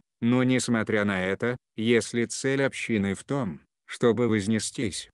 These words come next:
то высвобождение кармы друг с другом первостепенно, ибо это —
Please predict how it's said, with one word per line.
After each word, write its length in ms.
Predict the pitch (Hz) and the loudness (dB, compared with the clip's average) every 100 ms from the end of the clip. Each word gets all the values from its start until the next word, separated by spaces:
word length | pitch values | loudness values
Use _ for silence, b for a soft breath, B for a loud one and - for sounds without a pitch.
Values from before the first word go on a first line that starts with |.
| _ | _
то 180 | - 127 | 2 2
высвобождение 920 | 110 110 113 101 104 82 98 101 107 101 | 2 -2 -2 -2 -2 -2 0 2 0 -2
кармы 460 | 107 101 101 110 | -2 0 0 0
друг 260 | 110 131 101 | 0 -2 -2
с 80 | 101 | -2
другом 440 | 117 104 107 98 | 0 2 0 0
первостепенно, 1080 | 101 98 101 - 98 - 123 85 71 - - _ - | -2 -4 -4 -6 -8 -6 -6 -6 -10 -16 -20 _ 0
ибо 240 | 123 120 | 2 4
это — 260 | 120 123 | 2 -2